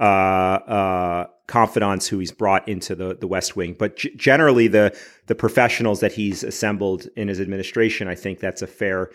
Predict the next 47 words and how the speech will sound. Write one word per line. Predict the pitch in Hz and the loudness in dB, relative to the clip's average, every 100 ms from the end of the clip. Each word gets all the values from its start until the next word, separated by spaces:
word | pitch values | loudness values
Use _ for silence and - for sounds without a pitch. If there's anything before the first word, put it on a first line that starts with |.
| - - - | -18 -20 -2
characterization. | 120 107 113 107 170 190 127 | 2 2 0 2 2 2 -2
And | 110 | -2
I | 110 | -2
think | 127 120 | -2 -2
the | 110 | 0
best, | 123 123 - - - - - _ _ 139 | 4 4 2 -6 -14 -20 -20 _ _ 2
uh, | 123 117 | 4 6
way | 123 127 | 6 4
to | 120 | 4
put | - 160 | 2 2
it | 135 | 4
is | 117 101 | 2 0
that | 123 120 | -4 -4
these, | 120 117 101 - | -2 -4 -4 -4
these | 117 104 | -4 0
men | 113 | 2
and | 110 107 | 2 2
women | 110 107 | 2 2
say, | 101 110 104 101 | 2 4 4 4
"This | 98 113 113 | 2 0 2
man | 107 107 104 | 2 2 0
was | 92 | -2
democratically | 107 104 101 107 98 101 - 98 | 0 0 0 0 2 0 -2 -2
elected. | 98 90 85 - 92 | 0 -2 -4 -4 -4
We, | 101 | -4
this | 107 107 | -2 -4
is | 117 | -2
the | 117 | -2
system | - 113 - 107 | 0 -2 0 0
we | 107 | 2
have. | 98 87 92 92 | 2 2 2 0
The | |
Electoral | 95 95 - 101 98 | 0 0 -2 -2 -2
College, | - 92 95 92 - - - - | 2 2 2 0 -8 -18 -20 -20
for | _ 110 | _ 0
better | 95 104 107 | 2 4 4
or | 104 | 4
worse, | 92 92 92 | 4 0 0
is | 92 | -4
the | - | -6
system | - 98 - 92 | -4 -6 -6 -8
we | 92 | -6
have. | 85 87 98 | -2 0 0
And | 101 | -4
the | 95 | -6
American | 92 95 - | -4 -6 -6
people, | 92 98 - 101 95 | -10 -8 -2 -2 -2